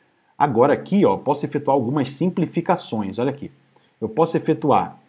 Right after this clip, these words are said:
é, simplificação desse zero com esse. Esse zero vai embora com esse. Esse vai embora com esse. Esse aqui também.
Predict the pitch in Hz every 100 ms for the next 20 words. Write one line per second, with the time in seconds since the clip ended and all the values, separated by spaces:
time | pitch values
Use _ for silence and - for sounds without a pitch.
0 | _ - 98 92 - 131 - 127 120 101
1 | 95 143 139 110 104 - - 170 156 156
2 | 156 - _ _ _ - 143 143 120 113
3 | 113 110 104 120 185 143 143 - - _
4 | _ _ 143 143 110 113 110 107 107 156
5 | 131 127 135 131 _ _ _ 107 110 127
6 | - 104 143 147 139 143